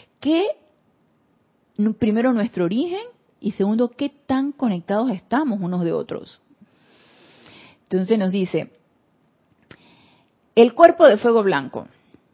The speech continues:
hecho a imagen y semejanza de Dios. El cuerpo de fuego blanco está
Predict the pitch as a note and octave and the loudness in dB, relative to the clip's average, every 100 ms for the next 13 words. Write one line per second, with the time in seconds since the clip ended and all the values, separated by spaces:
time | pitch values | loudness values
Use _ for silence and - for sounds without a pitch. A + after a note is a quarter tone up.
0 | _ _ _ _ _ _ _ _ - A#3 | _ _ _ _ _ _ _ _ 0 0
1 | B3 D4+ - F3+ F#3 A#3 A#3+ A3 F3+ D3+ | 2 -2 -2 -2 -2 0 0 -2 -4 -6
2 | F#3 D#3 D#3+ E3+ D3 D3+ - - - - | -6 -6 -6 -4 -4 -6 -10 -12 -20 -20
3 | _ _ _ _ _ - E3 D#3+ G#3+ A3+ | _ _ _ _ _ -8 -6 -2 0 0
4 | B3 B3 F#3+ G3+ G#3 F#3+ F#3 F#3 F3+ F3 | 0 -2 -2 -2 -2 0 0 -2 -6 -8
5 | F3+ - D#3+ - - E3+ F#3 | -8 -8 -10 -10 -8 -6 -6